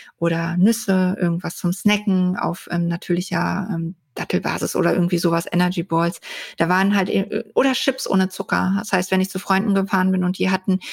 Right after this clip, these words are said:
ihre ganzen, ähm, Sachen da mit Zucker, dann hab ich halt meine rausgeholt und, ähm, hatte halt immer eine Alternative. Und ich glaube, wenn man sich da gut vorbereitet,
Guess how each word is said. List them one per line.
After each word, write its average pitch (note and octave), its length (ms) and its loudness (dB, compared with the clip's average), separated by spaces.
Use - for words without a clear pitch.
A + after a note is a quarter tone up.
ihre F#3+ 220 4
ganzen, F3+ 720 0
ähm, F3 480 -2
Sachen F#3 380 0
da F3+ 400 2
mit F3+ 240 -2
Zucker, F#3 380 0
dann F3+ 180 -2
hab F3+ 100 -4
ich - 100 -10
halt F3+ 140 -4
meine F3+ 320 2
rausgeholt F3+ 640 -2
und, E3+ 480 0
ähm, F3 220 -2
hatte F3 180 -2
halt E3+ 160 -2
immer F3 160 -2
eine E3+ 180 -2
Alternative. F3 680 0
Und E3+ 100 0
ich F3 140 -2
glaube, F#3 240 2
wenn F#3 140 2
man F#3 120 2
sich F#3 140 -4
da F#3 80 -4
gut F3 160 -4
vorbereitet, G#3 840 0